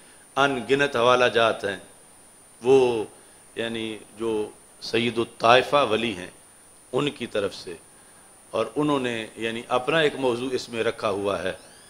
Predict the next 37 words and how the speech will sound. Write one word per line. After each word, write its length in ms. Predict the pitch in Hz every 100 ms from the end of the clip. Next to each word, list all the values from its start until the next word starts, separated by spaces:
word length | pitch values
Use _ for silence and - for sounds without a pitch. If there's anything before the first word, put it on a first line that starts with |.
| - - - -
कि 120 | 107
जिसमें 420 | 110 131 117 113 120
आके 300 | 113 107 113
फ़र्क 320 | - 127 123
बयान 280 | 117 107 104
करते 340 | 107 98 - 107
हैं 180 | 101 90
कि 300 | 104 98 - - _ _ -
ला 260 | 95 113 117
इलाहा 300 | 110 107 107 110
इल्लल्लाह 460 | 113 110 104 104 95
के 200 | - 95
शोबा 320 | - 110 95 90
जात 320 | 95 98 -
क्या 120 | 107 104
हैं 140 | 107
और 60 | 98
इसका 200 | - 98
असर 280 | 107 113 -
क्या 160 | 110 113
है, 200 | 98 87 - - - - -
तो 100 | - 110 110 107 98 92
वहाँ 400 | 92 120 143 143
इनकार 440 | 135 127 127 127 120
पर 140 | 120 113
वो 160 | 117 117 104 -
इस 180 | 117 -
हदीस 240 | 98 110 -
को 140 | 107
जिक्र 260 | 98 - -
करते 300 | 98 87 104
हैं, 180 | 85 - - _ -
इनकार 380 | 110 101 107 101
ईमान 640 | 101 95 98 98 98 92 87
के 80 | 92
लिहाज 260 | 85 87
से। 160 | -